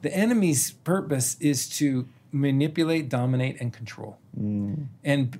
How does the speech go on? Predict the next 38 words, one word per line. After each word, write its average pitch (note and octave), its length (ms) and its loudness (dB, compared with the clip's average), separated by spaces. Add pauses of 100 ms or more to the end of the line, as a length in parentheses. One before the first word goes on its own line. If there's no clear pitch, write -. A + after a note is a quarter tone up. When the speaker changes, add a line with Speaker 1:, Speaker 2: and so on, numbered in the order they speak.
Speaker 1:
and D3 200 2
that A3+ 180 6
is F#3 80 0
basically F3+ 340 0
to D3+ 60 2
bring E3 300 0
people E3 280 0
under D#3+ 220 2
a D3 60 2
place D3 260 -2
of A#2+ 80 -4
fear F3+ 360 0
and D3+ 120 0
submission. B2 600 -4 (400)
Not F3+ 200 2
freedom, A#3+ 440 0 (280)
but C#3+ 140 -2
fear F#3 440 2
and, D3 300 -4
and C3+ 220 -2
submission C3 600 -2 (380)
to - 140 -4
the, C#3 360 0
to C3 220 0
a B2 180 2
totalitarian B2 800 -2
regime. A2 400 -2 (400)
Now, D3+ 140 4
obviously, F#3+ 560 4
religion D3 500 2
can C3+ 220 -2
be B2+ 80 0
used C#3+ 720 0
in B2+ 160 -2
that, B2+ 320 0
in A#2 220 -2
that, A#2 360 -2
uh, A2+ 600 -2